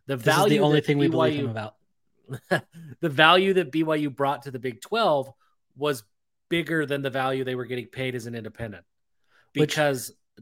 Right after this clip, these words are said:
Speaker 1: networks want that bundle. Networks want the group. There's value in the group, even if the product maybe is a little bit diminished.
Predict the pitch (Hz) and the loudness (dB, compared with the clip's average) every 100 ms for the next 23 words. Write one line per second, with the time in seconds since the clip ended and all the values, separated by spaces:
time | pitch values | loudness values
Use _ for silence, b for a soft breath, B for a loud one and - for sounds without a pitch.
0 | - 151 170 190 196 190 - 151 175 - | -14 2 2 4 2 2 -2 -4 -4 -2
1 | 147 139 104 139 135 113 98 127 160 185 | -6 -6 -4 -2 -2 -6 -6 -6 -4 -6
2 | - 156 156 - 139 113 - 127 143 - | -6 -8 -8 -8 -12 -12 -12 -2 -2 -2
3 | _ b b _ 143 127 117 147 180 185 | _ b b _ -2 0 2 4 4 0
4 | 185 156 156 143 123 127 170 - - 196 | -2 -2 -4 -6 -6 -2 -2 -2 -6 -4
5 | 226 214 190 - 196 - 196 196 160 - | 0 2 0 -2 -8 -4 0 2 0 -4
6 | 151 151 156 151 143 143 139 127 123 123 | -8 -4 -2 -2 -2 -2 -4 -6 -8 -6
7 | 175 117 - | -4 -6 -10